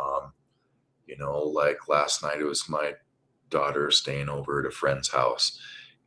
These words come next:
And, um, you know, she wanted her mom to come pick her up 'cause I'm here in Den-, in Colorado. And, um, so I couldn't go get her. So she wanted her mom to go pick her up at midnight last night. And I asked her, you know, about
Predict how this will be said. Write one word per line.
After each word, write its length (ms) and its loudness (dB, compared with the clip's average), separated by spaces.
And, 480 0
um, 540 2
you 80 -12
know, 180 -2
she 200 2
wanted 340 -4
her 140 -8
mom 240 -2
to 60 -14
come 160 -10
pick 180 -8
her 160 2
up 260 2
'cause 220 -12
I'm 140 -6
here 160 -6
in 60 -8
Den-, 280 -4
in 220 -14
Colorado. 640 0
And, 600 2
um, 400 -2
so 180 -4
I 60 4
couldn't 260 -4
go 100 -2
get 160 0
her. 100 4
So 280 4
she 160 -2
wanted 200 -4
her 60 -4
mom 200 2
to 60 -8
go 120 0
pick 160 -6
her 80 2
up 120 0
at 80 -20
midnight 360 0
last 320 2
night. 280 -2
And 240 2
I 360 4
asked 320 4
her, 140 2
you 100 0
know, 200 0
about 520 4